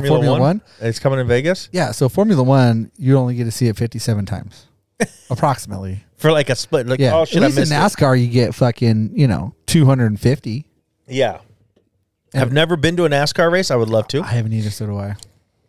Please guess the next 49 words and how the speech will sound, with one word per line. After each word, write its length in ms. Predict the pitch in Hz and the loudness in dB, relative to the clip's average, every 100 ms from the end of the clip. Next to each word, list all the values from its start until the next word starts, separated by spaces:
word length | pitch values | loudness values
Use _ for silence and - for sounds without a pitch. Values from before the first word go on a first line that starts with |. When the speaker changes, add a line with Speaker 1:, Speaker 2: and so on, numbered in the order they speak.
| _ _ _ _ - | _ _ _ _ -8
Speaker 1:
I 60 | 120 | -4
need 160 | 131 107 | -4 -2
to 40 | |
hit 120 | 113 | -2
up 100 | 127 | -2
my 80 | 120 | -4
father-in-law 440 | - 131 135 147 | -2 0 0 -2
'cause 120 | 156 98 | -4 -8
he's 160 | 92 | -10
huge 240 | - 120 135 | -8 -6 -4
on 160 | 143 | -4
it. 100 | 175 _ _ - | -6 _ _ -18
Speaker 2:
Oh, 200 | 95 92 - | -16 -14 -12
dude. 280 | 104 101 - _ - - | -8 -8 -10 _ -20 -10
I, 120 | 143 | -4
Speaker 1:
Uh, 80 | 117 | -2
Speaker 2:
I, 180 | 156 160 135 | -2 -4 -2
I 300 | 165 160 - _ _ - | 0 0 -2 _ _ -6
have 120 | 120 | -4
always 280 | - 123 117 | 2 4 4
appreciated 540 | 110 113 104 107 98 95 | 0 -4 -2 -2 -2 -2
fucking 240 | 104 98 | -4 -4
nascar, 540 | 101 98 - 113 110 - _ _ _ 110 | -4 -6 -6 -6 -8 -14 _ _ _ -8
like, 120 | 107 | -2
races 380 | 107 110 117 113 | -2 -2 -2 -4
and 80 | |
stuff. 140 | 113 117 | -4 0
Speaker 1:
Yeah. 240 | 127 120 - _ | 0 0 -6 _
Speaker 2:
It's 80 | - | -2
hard 160 | 202 | 0
to 60 | 165 | 2
watch. 320 | 147 165 - - - - | 0 0 -4 -20 -6 0
I 80 | |
watched 240 | 127 147 - | 2 2 0
the 80 | 123 | 2
last 240 | 123 - | 2 2
twenty-five 420 | 127 117 113 113 | 0 2 0 0
laps, 300 | 110 104 - | 0 -2 -6
like, 160 | 104 98 _ _ _ _ - | -6 -6 _ _ _ _ -2
anytime 200 | 135 123 | 0 2
Speaker 1:
Same, 160 | 226 | 0
Speaker 2:
I 20 | 185 | 2
Speaker 1:
same 160 | 214 | 0
Speaker 2:
can, 80 | 190 | 2
Speaker 1:
here. 140 | 175 | 2
Speaker 2:
though. 200 | 101 101 - | 0 -6 -8
Anytime 540 | 185 220 202 - 143 131 | -2 2 0 0 -2 -2
I 80 | 120 | -4
can. 380 | - 107 87 | -6 -6 -6